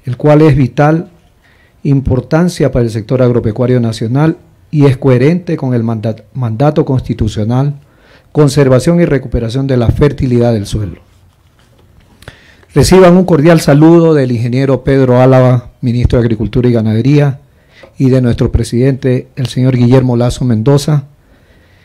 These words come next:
quienes con acciones concretas ratifican su compromiso para transformar el sector agropecuario del país, protegiendo los recursos naturales que intervienen en los sistemas de producción sostenibles.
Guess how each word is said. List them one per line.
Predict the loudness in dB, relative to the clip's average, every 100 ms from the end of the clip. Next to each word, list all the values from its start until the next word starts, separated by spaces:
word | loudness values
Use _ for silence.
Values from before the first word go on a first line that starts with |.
| _ _
quienes | 0 4 4 2
con | 2
acciones | 2 2 2 2 2
concretas | -2 2 0 2 2
ratifican | 2 2 0 0 0 0 0
su | -2
compromiso | -2 0 0 2 0 -2 -4
para | -2 -2
transformar | -2 -4 -4 -4 -2 -2
el | -2
sector | -6 -2 0
agropecuario | 0 -2 -6 -6 -2 -2
del | -2
país, | -6 -8 -10 -16 _ _ _ _ _ _
protegiendo | -4 0 2 2 4 4
los | 4 2
recursos | 0 0 0 0 -2
naturales | -2 -4 -2 0 0 -2
que | -4
intervienen | -6 -4 -2 0 0 -2
en | -4
los | -4
sistemas | -6 -4 -2 0
de | -2
producción | -4 -8 -4 -2 -2
sostenibles. | -4 -8 -6 -4 -6 -10